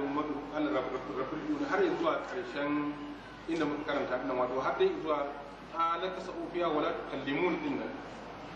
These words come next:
Har ya zuwa "وأنت أرحم الراحمين", wato har ya zuwa dai wannan da kissa. Su kuma su ne ake, ake karanta ita kuma idan ya kasance sammu ne. Wato aya ce mai azabtarwa da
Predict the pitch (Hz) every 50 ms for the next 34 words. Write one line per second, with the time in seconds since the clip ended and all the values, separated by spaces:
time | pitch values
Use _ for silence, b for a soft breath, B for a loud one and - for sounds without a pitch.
0 | - - - - - - - - - - 160 180 170 165 160 165 170 156 147 -
1 | - 170 180 - - - - 143 135 147 156 147 139 143 147 147 147 147 147 -
2 | - - 151 143 143 - 160 185 202 226 220 190 185 185 175 165 160 160 170 170
3 | 165 147 139 135 131 - - - - - - - - - - - - - - -
4 | - - - - - - - - - - - - - - - - 190 185 196 202
5 | 196 - 202 214 214 208 185 180 180 185 170 151 143 135 127 - - - - -
6 | - - - - - - - - - - - - - - - - - - - -
7 | - - - - - - - - - 180 - - 165 - 190 190 180 165 151 151
8 | 151 151 151 151 - 156 156 160 160 160 160 320 - - 143 156 165 170 175 175
9 | 175 180 156 - - 151 151 - - - 175 170 175 165 151 131 123 117 - -
10 | - - - - - - - - - - - - - - - - - - - -
11 | - - - - - - 147 139 139 139 139 139 139 139 139 - 202 208 202 -
12 | - 196 185 180 - - - - - - 240 226 - 233 226 226 226 226 233 -
13 | 254 339 202 170 160 156 156 156 156 156 - -